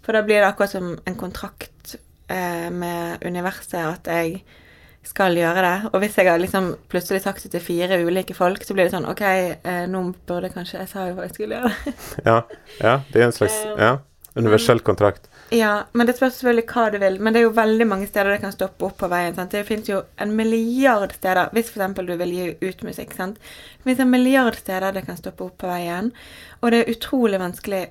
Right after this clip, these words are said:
Speaker 1: å, um, hvis man bare sånn, «Å nei, jeg vet ikke hva er neste steg, jeg vet ikke hva som er neste steg.» Eh, og det er jo bare sånn, å skulle lage ferdig musikken, det er jo noe i seg selv, og så er det gitt ut. Så det er en milliard steder, men, eh, ja, s-, eh, snakk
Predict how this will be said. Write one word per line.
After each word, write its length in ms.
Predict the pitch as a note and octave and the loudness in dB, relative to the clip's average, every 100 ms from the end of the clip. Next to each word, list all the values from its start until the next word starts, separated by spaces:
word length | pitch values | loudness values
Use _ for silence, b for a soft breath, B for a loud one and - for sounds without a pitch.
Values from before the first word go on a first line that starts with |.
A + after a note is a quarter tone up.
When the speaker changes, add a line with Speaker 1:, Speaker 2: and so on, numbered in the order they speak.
| - | -8
Speaker 1:
å, 100 | F3 E3+ E3 E3 | -6 -4 -6 -8
um, 200 | E3 D#3+ _ - | -10 -14 _ 0
hvis 220 | A3 A3+ | 0 0
man 180 | F#3+ F#3 | -4 -2
bare 200 | F#3 F#3+ | -4 -4
sånn, 120 | F#3 | -4
«Å 80 | G#3+ | -2
nei, 140 | G#3+ | -2
jeg 80 | G#3+ | -2
vet 160 | G#3+ - | -4 -8
ikke 160 | - | -8
hva 80 | G#3 | -6
er 80 | G3 F#3+ | -6 -8
neste 260 | - - | -10 -12
steg, 240 | G3+ F#3+ F#3 | -8 -4 -2
jeg 80 | |
vet 160 | F#3+ F#3+ | -4 -4
ikke 140 | - F#3+ | -8 -8
hva 80 | |
som 160 | F#3+ F3+ | -8 -8
er 40 | F3+ | -10
neste 240 | - G3 | -12 -10
steg.» 380 | - F#3 G3+ A3+ b b b b b b b | -4 -2 -2 -4 b b b b b b b
Eh, 240 | - G3 G3 | -4 -2 0
og 100 | G#3 | 2
det 60 | A#3 | 2
er 20 | |
jo 60 | G#3 | 4
bare 160 | G3+ G#3+ | 2 0
sånn, 180 | G3+ - | -2 -4
å 120 | G3 F#3+ | -4 -6
skulle 300 | - - G3 | -10 -8 -4
lage 200 | G3 F#3+ | -4 -4
ferdig 560 | - G#3 F#3 F#3+ G3 G#3 | -8 -10 -8 -6 -4 -6
musikken, 1040 | F3+ F3+ F#3+ - _ _ _ - E3+ E3 E3+ | -6 -10 -12 -14 _ _ _ -8 -8 -6 -2
det 100 | F#3+ | 0
er 240 | F#3 F#3+ | 0 -2
jo 100 | F3 | -4
noe 160 | E3+ F3 | -6 -8
i 60 | F#3 | -8
seg 120 | F3+ | -10
selv, 320 | - F#3+ F#3+ | -6 -2 -2
og 80 | F#3 | -4
så 100 | G3 | -2
er 60 | F#3 | -2
det 80 | E3+ | -2
gitt 140 | E3+ F#3 | -4 -6
ut. 120 | F#3+ | -6
Så 80 | G#3+ | -4
det 120 | G3+ - - | -4 -6 -10
er 80 | G#3 | -8
en 80 | G#3 | -4
milliard 420 | G#3+ A3+ G#3 F#3+ | -2 0 -2 -4
steder, 280 | - F3+ F#3 | -8 -8 -4
men, 220 | G3+ G#3 A3 B B B B B B B | -4 -6 -10 B B B B B B B
eh, 300 | G#3+ G#3 G#3 - A3+ | -4 -2 -4 -4 -2
ja, 300 | A3 A3 - _ | 0 0 -4 _
s-, 260 | - - - - | -20 -18 -12 -8
eh, 180 | G#3 G3 | -8 -8
snakk 480 | - A#3 A#3 - | -2 -2 -2 -10